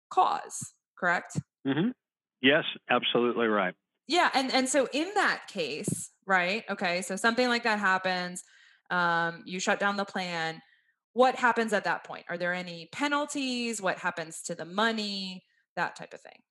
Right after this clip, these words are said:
Speaker 2: Sure. Yeah, at any point where the plan is terminated, then the amount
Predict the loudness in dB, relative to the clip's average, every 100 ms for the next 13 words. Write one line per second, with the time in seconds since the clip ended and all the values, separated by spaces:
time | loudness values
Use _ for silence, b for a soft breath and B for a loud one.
0 | _ -4 0 2 0 -4 B B B B
1 | B 4 4 2 -4 2 4 4 4 2
2 | 2 2 2 0 -4 -2 2 4 2 0
3 | 2 2 2 -2 0 0 2 0 -2 -4
4 | -10 _ _ _ _ _ _ _ -8 2
5 | 4 4 2 -2 -4 _ 0 2 2 2
6 | 2 2